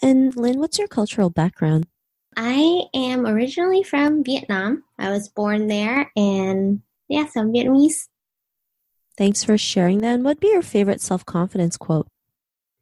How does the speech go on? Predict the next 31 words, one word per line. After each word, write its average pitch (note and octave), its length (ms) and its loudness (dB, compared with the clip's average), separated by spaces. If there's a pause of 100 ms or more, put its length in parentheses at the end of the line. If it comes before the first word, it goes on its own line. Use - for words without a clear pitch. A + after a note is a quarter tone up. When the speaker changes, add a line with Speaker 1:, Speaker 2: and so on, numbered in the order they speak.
(140)
Speaker 2:
It C4 160 -2
would D4+ 120 4
have D#4 240 0
to D#4+ 80 -4
be C4+ 220 -2 (160)
<laughs> - 160 -20
from A3+ 260 0
William G#3 400 2
Shakespeare. F3+ 1000 -6
It's, F#3+ 340 -4 (100)
"Though G#3+ 300 0
she A3 320 -6
be G#3 420 2
but - 180 -2
little, C4+ 580 -2
she - 300 -4
is G3+ 200 -6
fierce." A3 480 -2 (160)
And G#3 240 -2
I G3 80 -4
think A#3 220 -4
that G3+ 140 -4
speaks - 360 -6
to G#3+ 80 2
me G3 220 2
a F3+ 80 -4
lot F3+ 320 -4
because F#3 460 -2
I F#3+ 140 -4
am F#3+ 480 0
a F#3 120 -2